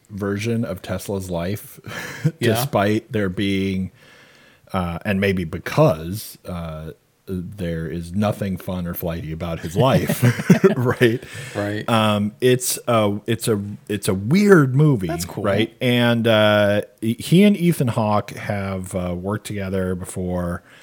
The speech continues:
Speaker 1: Um, in fact, uh, I'm pretty sure, a-, and God, I don't wanna swear to this now because it's not right in front of me, but I'm pretty sure he directed Hamlet that Ethan Hawke was in, you know, like, in
Speaker 2: I'll look. I
Speaker 1: two thousand
Speaker 2: got
Speaker 1: or
Speaker 2: him right
Speaker 1: whatever.
Speaker 2: here, yeah.
Speaker 1: Um,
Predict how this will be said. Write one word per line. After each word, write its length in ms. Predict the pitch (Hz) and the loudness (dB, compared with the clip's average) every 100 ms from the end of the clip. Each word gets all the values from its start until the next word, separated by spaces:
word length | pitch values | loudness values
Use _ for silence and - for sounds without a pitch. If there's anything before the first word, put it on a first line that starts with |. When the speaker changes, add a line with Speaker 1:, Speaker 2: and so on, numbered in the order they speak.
| - - - _ - | -20 -20 -20 _ -6
Speaker 1:
Um, 800 | 98 95 92 90 87 87 87 87 _ | -4 -2 -4 -6 -6 -8 -8 -12 _
in 160 | 110 95 | -4 -2
fact, 500 | - 117 110 - - _ | 0 0 0 -6 -12 _
uh, 260 | 98 92 92 | -12 -10 -10
I'm 80 | 92 - | -14 -10
pretty 300 | - 160 139 | -2 0 0
sure, 580 | - 101 90 85 87 87 _ _ _ | -2 -4 -2 -4 -6 -12 _ _ _
a-, 200 | - 185 - | -10 -8 -8
and 500 | - 135 180 - - | -8 -8 -6 -8 -10
God, 300 | - 85 82 | -12 -12 -10
I 60 | 85 | -6
don't 180 | 104 92 | -4 -2
wanna 160 | 92 | -4
swear 420 | - 98 85 82 85 - | -6 -6 -6 -6 -8 -10
to 100 | 95 | -8
this 240 | 85 - | -8 -6
now 320 | 92 85 80 | -6 -4 -6
because 480 | 80 87 - 80 80 | -10 -12 -10 -10 -10
it's 140 | 78 98 | -10 -8
not 200 | 87 87 | -6 -6
right 140 | 82 | -8
in 80 | 76 | -8
front 220 | - 87 | -8 -8
of 60 | 80 | -6
me, 120 | 78 | -8
but 160 | 85 | -4
I'm 80 | 85 | -4
pretty 240 | 92 165 143 | 2 2 2
sure 220 | 104 92 | 0 -4
he 160 | 95 | -4
directed 480 | 90 90 90 - 80 | -6 -4 -4 -6 -12
Hamlet 520 | - 104 107 78 73 - | -6 -6 -6 -8 -14 -16
that 120 | 80 | -14
Ethan 360 | 78 90 85 | -12 -12 -12
Hawke 280 | 80 82 82 | -12 -12 -12
was 140 | 90 87 | -14 -10
in, 180 | 82 | -8
you 80 | 82 | -6
know, 140 | 80 80 | -8 -8
like, 200 | 76 - | -10 -12
in 100 | 76 | -10
Speaker 2:
I'll 120 | 175 | -4
look. 100 | 214 | -4
I 20 | |
Speaker 1:
two 60 | 98 | -2
thousand 340 | 85 80 85 92 | -2 -2 -2 -2
Speaker 2:
got 120 | 92 | 2
Speaker 1:
or 40 | |
Speaker 2:
him 40 | 95 | 6
right 120 | 98 | 6
Speaker 1:
whatever. 220 | 104 117 98 | 4 0 -2
Speaker 2:
here, 320 | 107 113 104 - - - - - - | -4 -4 -6 -12 -20 -20 -20 -8 2
yeah. 320 | 107 101 98 | 4 6 4
Speaker 1:
Um, 300 | 90 90 | 2 -2